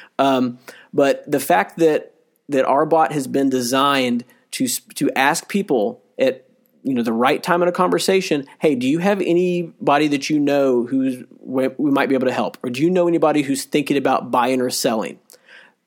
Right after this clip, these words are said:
That is how you can automate the referral process. Okay, so, and, and again, not, not to just go too many levels deep here, but you can do that one of two ways. You can obviously ask for the referral, um, that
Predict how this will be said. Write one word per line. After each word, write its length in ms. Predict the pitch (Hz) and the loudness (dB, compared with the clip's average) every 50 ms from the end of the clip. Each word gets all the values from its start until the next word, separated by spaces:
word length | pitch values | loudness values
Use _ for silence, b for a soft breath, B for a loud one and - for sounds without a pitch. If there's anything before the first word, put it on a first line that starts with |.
| _ _ - | _ _ 0
That 200 | - 147 165 175 | 2 2 4 2
is 140 | 185 175 - | 2 2 2
how 540 | 147 147 147 143 139 139 135 135 131 - - | 2 4 4 4 4 4 2 0 -2 -6 -6
you 160 | 123 131 131 | -4 -4 -2
can 140 | 127 135 123 | 0 -2 0
automate 460 | - 131 131 127 127 123 120 - - | 0 0 0 0 0 0 -2 -2 -2
the 60 | 131 | 0
referral 460 | 117 113 117 - - 139 131 120 113 | 0 0 -2 -2 0 0 2 2 0
process. 640 | - - 104 78 - - - - - - - - - b b b b b b | 0 -2 -2 -2 -2 -4 -4 -6 -6 -8 -10 -10 -12 b b b b b b
Okay, 260 | - 123 - 120 123 | -6 -2 -2 -2 -2
so, 400 | 120 - - 139 131 127 123 123 B B B B B B B B B | 0 0 2 2 2 2 0 -4 B B B B B B B B B
and, 220 | 127 131 131 117 - | -2 -2 -2 -2 -2
and 100 | - 123 | -2 -2
again, 300 | 123 123 131 143 139 135 | -2 -2 0 0 2 2
not, 260 | 135 139 147 139 - - | 2 2 0 -2 -2 0
not 220 | 147 147 - - | 0 0 0 0
to 320 | - 160 151 143 131 117 - 135 | 0 0 0 0 0 -4 -6 -6
just 240 | 131 135 131 - 131 | -4 -4 -4 -4 -2
go 160 | 139 135 135 | 0 0 0
too 200 | 135 - 196 196 | 0 0 0 2
many 200 | 190 180 170 160 | 2 2 2 2
levels 340 | 151 156 147 139 135 135 127 | 2 2 2 0 0 -2 0
deep 240 | 135 160 175 175 - | 0 -2 -2 -2 -2
here, 220 | 156 135 123 123 | -2 0 0 0
but 100 | 113 110 | 0 -2
you 120 | 131 151 | -2 -2
can 120 | 151 151 143 | 0 0 2
do 160 | 147 160 151 | 2 2 2
that 300 | 135 151 123 120 - - | 2 2 2 2 0 -2
one 180 | 113 131 131 120 | -2 -2 -2 -2
of 140 | 107 - | -4 -6
two 180 | - - 135 120 | -6 -4 -4 -2
ways. 340 | 117 110 101 87 - - - b b b b | -2 -4 -6 -8 -14 -18 -20 b b b b
You 100 | 139 139 | -6 -2
can 380 | - 147 131 127 123 - B B B B - | 0 0 0 0 -2 -4 B B B B -4
obviously 560 | - 123 135 151 151 135 - 147 147 - - | -2 -2 0 0 0 0 0 -2 -2 -2 0
ask 300 | - 131 135 139 - - | 0 0 0 0 -2 -4
for 100 | - 156 | -4 -2
the 80 | 131 123 | -2 0
referral, 640 | 117 123 120 - - 143 127 120 117 110 135 165 - _ _ _ _ _ _ _ _ _ _ - | -2 -2 -4 -4 -4 -2 0 0 0 0 -2 -4 -6 _ _ _ _ _ _ _ _ _ _ -8
um, 460 | - 123 123 123 120 117 117 117 113 - _ _ - - | -4 -4 -2 0 0 0 -2 -2 -4 -8 _ _ -16 -10
that 400 | 123 127 123 120 113 107 - | -6 -4 -2 -2 -2 -4 -6